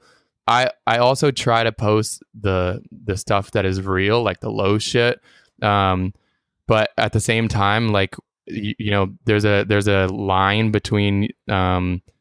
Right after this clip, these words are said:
social media being a personal social media and it being a brand. And if you're doing something as a brand, which is what I've kind of transitioned into, um, there, there's things that are and aren't for your brand.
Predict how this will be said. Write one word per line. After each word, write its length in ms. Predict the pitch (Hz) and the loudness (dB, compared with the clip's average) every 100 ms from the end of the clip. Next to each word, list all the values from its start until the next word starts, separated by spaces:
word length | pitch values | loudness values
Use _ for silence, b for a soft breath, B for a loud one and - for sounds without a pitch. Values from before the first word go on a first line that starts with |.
| _ _ _ | _ _ _
social 280 | 107 98 98 | -2 0 0
media 480 | 95 98 98 101 98 | 0 0 2 2 0
being 480 | 101 98 95 98 - | 0 0 0 -2 -4
a 200 | 98 92 | -4 -4
personal 560 | - 98 98 110 107 | 0 0 0 0 0
social 280 | 104 110 - | 0 -2 0
media 320 | 107 110 110 | 0 2 2
and 140 | 110 98 | 0 -2
it 80 | 95 | -2
being 240 | 98 98 | -2 -2
a 40 | 95 | -2
brand. 560 | 98 90 87 101 127 - b b - | 0 0 0 0 -2 -4 b b -2
And 100 | 101 | 0
if 160 | 95 | 0
you're 140 | 107 101 107 104 | 0 -2 -4 -4
doing 280 | 104 101 101 | 0 0 0
something 420 | - 95 98 95 | 0 0 0 0
as 320 | 90 90 87 - | 0 0 -4 -8
a 60 | |
brand, 480 | 95 101 95 95 98 | -4 -2 0 0 2
which 220 | 95 - | 0 0
is 260 | 92 90 - _ _ _ - | -2 -4 -8 _ _ _ -4
what 160 | 95 | -2
I've 160 | 90 - | -2 -2
kind 200 | 101 92 | -2 -2
of 60 | |
transitioned 640 | 92 101 90 92 95 101 92 | -2 -2 -2 -2 -2 -2 -2
into, 420 | 98 120 120 135 b b b - | -2 0 0 0 b b b -4
um, 480 | 98 95 95 92 - _ _ _ _ - | 0 2 0 -2 -6 _ _ _ _ -6
there, 220 | 101 104 | -2 0
there's 180 | 107 - | 0 -2
things 260 | 120 110 | -2 -2
that 160 | 104 - | -2 -2
are 320 | 104 104 104 - | 0 2 2 0
and 100 | 110 107 | -2 0
aren't 260 | 101 - | -2 -4
for 300 | - 107 104 | -4 -2 0
your 100 | 92 | -2
brand. 460 | 90 98 104 104 | -2 -2 -2 -6